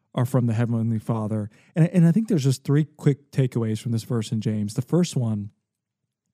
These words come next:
we're not the providers. And this is what I love and <laughs> it should give us so much contentment and peace. It, it's easy for us to think that it's by our own work, by our own talent,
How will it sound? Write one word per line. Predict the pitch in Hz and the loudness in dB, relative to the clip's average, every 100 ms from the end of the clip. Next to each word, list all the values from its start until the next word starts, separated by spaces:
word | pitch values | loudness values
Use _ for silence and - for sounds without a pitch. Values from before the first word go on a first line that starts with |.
| _ - | _ 0
we're | 139 | 4
not | 170 170 | 4 2
the | |
providers. | 139 143 135 143 110 107 - - _ _ _ _ _ _ _ _ _ _ | 0 2 2 0 -2 -8 -14 -20 _ _ _ _ _ _ _ _ _ _
And | 170 139 | 0 4
this | 196 - | 4 4
is | 208 | 0
what | 190 | 2
I | 143 | 2
love | 123 123 135 | 2 0 2
and | 120 | 0
<laughs> | - | 0
it | 127 | -2
should | 135 123 | -4 0
give | 127 | 0
us | 120 | 2
so | 147 | 0
much | 143 139 | 0 -2
contentment | - 117 123 120 110 | -4 -2 -2 -2 -2
and | 104 | -4
peace. | - 113 101 - - _ _ _ _ _ - | -6 -8 -8 -10 -16 _ _ _ _ _ 0
It, | 165 190 | 0 2
it's | 147 - | 0 2
easy | 254 247 | 2 2
for | - 151 | 2 2
us | 135 | 2
to | 123 | -2
think | 120 131 123 117 | -2 0 0 0
that | 120 113 113 | -2 -2 -2
it's | 131 - | -4 -4
by | - 123 | -2 0
our | 117 113 | 0 -2
own | - 135 151 | 0 2 2
work, | 127 127 123 120 - _ _ _ | 2 0 -2 -4 -14 _ _ _
by | - 110 | -6 -4
our | 104 - | -4 -2
own | 123 143 | 2 0
talent, | - 123 120 123 120 | 0 -2 0 -2 -4